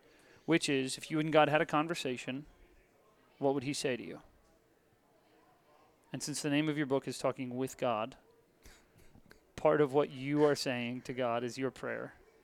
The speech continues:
and part of what he says back to you is a part of that dialogue. And I, my favorite quote, and I'll say this quote while you think of what God would say to you. My favorite quote from Mother Teresa, I think it was Peter Jennings, who said,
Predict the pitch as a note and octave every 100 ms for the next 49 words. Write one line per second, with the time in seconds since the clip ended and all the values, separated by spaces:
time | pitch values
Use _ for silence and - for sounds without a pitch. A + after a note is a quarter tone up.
0 | _ - - C3+ - C3 B2+ C3+ C3+ C3+
1 | C#3+ A2+ C#3+ B2+ C3+ - A#2+ A2 A2+ C#3+
2 | - - - - - - - - D3 B2+
3 | A#2 C#3+ B2+ B2 B2 - B2+ A#2+ A#2+ G#2+
4 | - C#3 - - _ _ _ _ - -
5 | - C3+ C#3 D#3+ D3 D3 C3 - E3+ D3
6 | E3 - - D3+ C#3+ - - - - _
7 | _ _ _ - - _ - F3 B2+ B2+
8 | - - C3 A#2 - B2 C3 A#2+ A#2+ C3+
9 | B2 A#2+ B2 C3+ A#2+ B2 - C3+ A#2+ A#2+
10 | A#2+ - - - - _ C#3+ C3+ - -
11 | D3 D3+ D#3+ - D3+ C#3+ C#3 - C3+ C3+
12 | C3+ C#3 C#3 C3+ - C3+ C3 C#3 A#2+ C#3+
13 | C3+ B2+ - C#3 C3 C3+ B2+ B2+ - B2+
14 | C#3 B2 A#2+